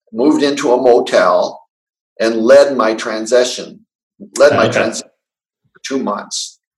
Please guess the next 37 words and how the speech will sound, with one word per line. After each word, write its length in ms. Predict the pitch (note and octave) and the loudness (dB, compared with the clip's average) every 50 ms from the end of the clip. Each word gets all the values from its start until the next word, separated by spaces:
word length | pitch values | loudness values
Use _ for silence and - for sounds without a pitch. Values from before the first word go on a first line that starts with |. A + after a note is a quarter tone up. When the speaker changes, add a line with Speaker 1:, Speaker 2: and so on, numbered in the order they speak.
| _ _ _ _ _ _ _ _ _ _ - - - - - - _ _ | _ _ _ _ _ _ _ _ _ _ -16 -16 -16 -20 -20 -20 _ _
Speaker 1:
And 100 | - C3+ | -2 2
then 160 | E3 F3 E3+ E3 | 2 2 2 2
since 320 | - - - - - - | 2 2 0 0 2 2
then, 200 | A#2 - B2+ B2 | 2 2 2 2
I've 160 | B2 B2+ B2 B2+ | 2 0 0 -2
just 280 | C#3 C#3 C#3 - - | -4 -4 -4 -4 -4
seen 220 | D#3 E3 E3 D#3+ D3 | -4 -4 -4 -4 -4
him, 560 | B2 - A2+ A2 G#2 G2+ G#2 G#2 - - - _ _ _ _ _ _ _ _ - | -6 -6 -6 -6 -6 -6 -8 -10 -12 -16 -20 _ _ _ _ _ _ _ _ -6
uh, 400 | G2+ F#2 F2 F2+ F2 - - - - _ _ | -4 -4 -4 -4 -6 -8 -8 -10 -12 _ _
take 280 | - B2+ C3+ C#3 C3+ - | 2 4 4 4 4 4
a 260 | C3 A#2+ A#2 A2+ A2 A2+ | 4 4 4 4 2 0
minority 520 | A#2+ B2 B2+ B2 B2 B2+ B2+ B2 B2+ B2+ A2 | -2 -2 0 2 4 4 4 4 2 -2 -2
ownership 640 | A2 C3 C3+ C3+ C3+ C3 B2 - C3+ A#2+ - - | -2 -2 -2 -4 -6 -6 -6 -6 -6 -6 -6 -6
position 460 | - A#2+ A2+ B2+ B2+ B2+ - B2+ B2 B2 | -10 -8 -6 -4 -4 -4 -4 -6 -6 -8
in 100 | A#2 G2+ | -8 -8
a 80 | G2+ - | -10 -2
bank 520 | - B2 B2 B2+ B2+ C3 C3+ C3+ C3+ C3+ - | 2 2 4 4 2 -2 -4 -6 -8 -8 -10
and 140 | G#2 G2+ G2+ | -10 -10 -10
become 680 | - A2+ A2+ - - A#2+ B2 A#2 A#2 A#2 A#2 A#2 - _ _ _ _ _ _ _ _ _ _ _ - | -14 -18 -14 -4 0 0 2 2 2 -2 -4 -10 -18 _ _ _ _ _ _ _ _ _ _ _ -8
an, 220 | G#2+ G2 F2+ - - | -8 -8 -6 0 0
in, 160 | C#3 B2+ B2+ | 2 2 2
an 140 | B2 - - - C3 | 0 0 -2 -6 -10
important 480 | A#2+ A2 A2+ - C#3 C#3+ B2 G#2+ G2+ A2+ | -10 -8 0 2 2 2 2 0 -2 -2
leader 300 | C3 C#3 D3 C3+ A#2+ A2 | 0 0 0 0 -2 0
of 80 | F#2+ | -2
the 80 | G2+ F#2+ | -4 0
bank. 600 | - A#2 A#2 A#2+ B2 B2 B2 B2+ B2+ B2+ B2+ - - - _ _ _ | 0 0 2 2 2 0 0 -2 -4 -6 -10 -16 -20 -20 _ _ _
I 120 | G2+ G2+ G2+ | -6 -4 -4
saw 480 | G2+ - - A2+ A2 A2 A2 A2+ A2 G#2+ - | -4 -4 -2 0 2 2 2 0 -2 -6 -10
him 460 | A2+ A2 G#2 G2 G2+ G2+ G2+ G2+ - _ _ _ _ _ _ _ _ | -8 -8 -8 -8 -8 -10 -12 -16 -18 _ _ _ _ _ _ _ _
become 340 | B2 - - A#2 B2 A#2 A2+ | -10 -6 -2 0 0 0 0
involved 640 | A2 G2+ F#2+ F2+ G#2+ A2 A2 A2+ A2+ A2+ A#2 A2+ G#2 | -2 -4 -2 2 4 6 6 6 6 4 4 0 -4
with 160 | G#2 G2+ G2 | -8 -8 -8
the 120 | - G2+ - | -8 -12 -10
food 340 | - C#3+ D3+ D3 D3 C#3+ C3+ | -4 -2 0 0 0 -2 -2
company 840 | C3+ C3 C3+ C3 B2+ C3+ C3+ C3 B2+ B2+ B2+ C3 B2+ B2 B2 - | -2 -2 -2 -4 -6 -8 -8 -6 -6 -6 -6 -6 -6 -6 -6 -6
and 460 | G#2 G#2+ G#2 G2 F#2+ F#2+ F#2+ F#2 F#2+ | -6 -4 -4 -4 -4 -6 -8 -8 -10